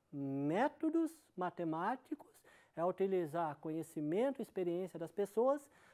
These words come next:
A união disso, de métodos e conhecimento das pessoas, levam a gente a conseguir prever uma demanda pra um determinado produto, pra um determinado serviço. Então, previsão de demanda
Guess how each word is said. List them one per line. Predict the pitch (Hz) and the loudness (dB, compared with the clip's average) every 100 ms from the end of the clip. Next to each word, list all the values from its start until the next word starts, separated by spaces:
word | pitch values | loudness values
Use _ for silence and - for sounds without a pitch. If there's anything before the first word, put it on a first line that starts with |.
| - | 4
A | 196 | 8
união | 233 240 240 240 330 | 8 8 6 8 8
disso, | 294 269 285 226 | 6 4 2 0
de | 170 | 0
métodos | 156 190 262 262 220 | 2 2 2 0 -2
e | |
conhecimento | 202 202 196 196 | -2 -2 -2 -4
das | 208 | -6
pessoas, | - 262 - 285 311 - _ _ - | -8 -8 -4 -4 -4 -10 _ _ -6
levam | 226 240 247 262 254 | 0 0 0 0 0
a | 233 | -2
gente | 202 226 226 | -4 -4 -2
a | 226 | -4
conseguir | - 269 262 240 185 220 254 - _ _ _ | 0 -2 -2 -6 -4 -4 -6 -10 _ _ _
prever | 302 311 233 165 233 269 269 _ - | 6 8 8 6 4 2 -2 _ -4
uma | 240 247 247 | -2 0 0
demanda | 247 254 214 233 233 240 247 _ _ _ | 0 0 0 -2 -2 -6 -10 _ _ _
pra | - 202 220 | 0 2 2
um | 214 | 0
determinado | 214 208 208 185 185 185 | -2 -2 -2 -2 -4 -2
produto, | 233 214 196 220 - _ | -2 0 -2 -6 -12 _
pra | 208 | 0
um | 202 | 2
determinado | 202 202 202 196 185 190 185 202 _ | 0 0 -2 0 0 0 -2 -10 _
serviço. | - 226 208 147 - _ - - - | 2 2 4 -2 -8 _ -20 -20 -8
Então, | 156 151 254 | -4 6 6
previsão | 262 247 220 220 | 8 6 6 2
de | 214 | 4
demanda | 226 208 269 277 277 | 4 4 4 4 2